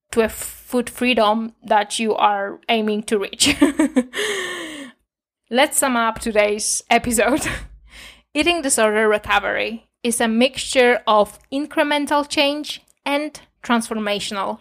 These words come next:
change. But don't sit around and wait for a quick and easy transformational change that happens overnight. <laughs>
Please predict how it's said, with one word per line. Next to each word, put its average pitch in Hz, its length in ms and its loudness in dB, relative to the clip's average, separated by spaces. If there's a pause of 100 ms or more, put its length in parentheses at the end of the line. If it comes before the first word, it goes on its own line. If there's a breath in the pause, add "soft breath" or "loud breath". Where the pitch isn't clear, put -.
(120)
change. - 540 -6 (640 soft breath)
But 196 240 0
don't 285 240 6
sit 320 260 2
around 294 680 2 (280)
and 269 180 0
wait 214 380 0
for 220 180 -2
a 208 80 0
quick 285 360 -2
and 311 240 0
easy 240 580 0
transformational 214 840 0
change 269 600 0
that 220 140 2 (120)
happens 196 320 -4
overnight. 208 800 0 (140)
<laughs> 277 480 4